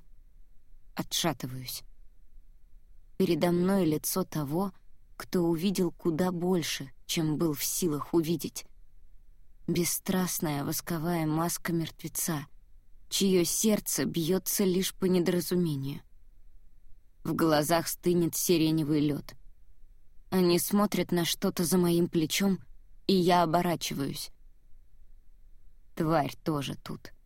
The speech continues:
Застыла на приличном расстоянии от нас — прямо напротив Сида. Но липким взглядом невидимых глаз сверлит меня.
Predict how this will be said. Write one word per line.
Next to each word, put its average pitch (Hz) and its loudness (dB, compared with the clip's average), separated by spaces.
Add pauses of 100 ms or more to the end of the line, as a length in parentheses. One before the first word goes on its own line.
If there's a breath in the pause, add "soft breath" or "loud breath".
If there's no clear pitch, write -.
(640)
Застыла 165 2
на 156 0
приличном 160 2
расстоянии 156 0
от - -6
нас — 160 -2 (500)
прямо 180 4
напротив 165 0
Сида. - -2 (1040)
Но 160 2
липким 151 0
взглядом 151 0
невидимых 147 0
глаз 156 2
сверлит 151 -2
меня. 139 -4